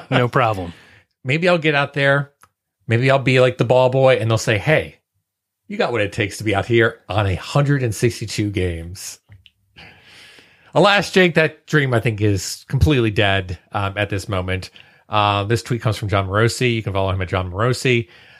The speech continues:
Speaker 1: "At thirty-five, new Cardinals manager Oliver Marmol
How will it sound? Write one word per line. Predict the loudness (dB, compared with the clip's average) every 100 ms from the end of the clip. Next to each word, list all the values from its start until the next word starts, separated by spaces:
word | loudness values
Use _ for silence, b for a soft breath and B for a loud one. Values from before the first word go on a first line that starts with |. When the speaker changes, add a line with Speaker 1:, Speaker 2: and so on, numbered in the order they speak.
| B -4
Speaker 1:
"At | -4 -4 0
thirty-five, | 2 2 0 0 2 0 -2
new | -4 -4
Cardinals | 0 0 0 -4
manager | -4 -4 -4 -6 -2 0 0 b b b _ 0
Oliver | 0 2 0 -2
Marmol | -2 -2 -2 -4